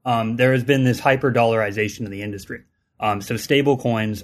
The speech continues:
are, you know, uh, the, the fastest growing asset, or yeah, like, class of assets in crypto by a, a large degree. You know, they make up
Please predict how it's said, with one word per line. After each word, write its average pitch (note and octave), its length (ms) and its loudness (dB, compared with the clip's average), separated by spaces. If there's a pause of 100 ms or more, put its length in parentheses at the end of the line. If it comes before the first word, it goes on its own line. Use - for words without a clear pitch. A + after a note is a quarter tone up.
are, A2 300 2
you A#2 140 -4
know, G#2+ 240 -6
uh, A#2 200 -6
the, A2+ 380 0
the A#2 80 0
fastest C#3+ 480 0
growing A#2 680 0
asset, A2 520 -2
or B2 240 -4 (180)
yeah, A2+ 220 -2
like, G2+ 180 -8
class B2 300 2
of A#2 60 -2
assets G#2+ 400 -2
in G#2 120 -10
crypto A2 420 -4
by G#2 420 -6 (600)
a, A#2+ 80 0 (140)
a B2 80 4
large E3 440 4
degree. A#2+ 380 -2
You G2+ 120 -10
know, G#2 120 -6
they G#2+ 120 -2
make A#2+ 260 0
up A#2+ 280 0